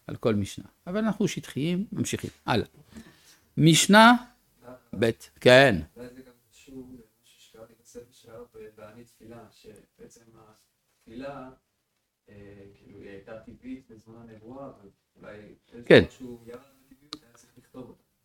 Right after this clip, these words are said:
Speaker 1: אמת. כלומר, התקופה של אנשי כנסת הגדולה היא תקופה של מעבר שלם,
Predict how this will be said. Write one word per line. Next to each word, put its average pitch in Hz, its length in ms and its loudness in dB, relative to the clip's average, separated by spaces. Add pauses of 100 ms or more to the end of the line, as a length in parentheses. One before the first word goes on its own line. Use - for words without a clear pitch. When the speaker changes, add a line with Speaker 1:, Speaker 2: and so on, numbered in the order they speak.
(100)
Speaker 1:
אמת. 123 280 6
כלומר, 131 280 4
התקופה 233 380 0
של 151 180 2
אנשי 135 220 0
כנסת 151 280 -2
הגדולה 110 360 0
היא 180 120 -2
תקופה 165 300 -2
של 131 180 -2
מעבר 120 520 0
שלם, 117 600 -2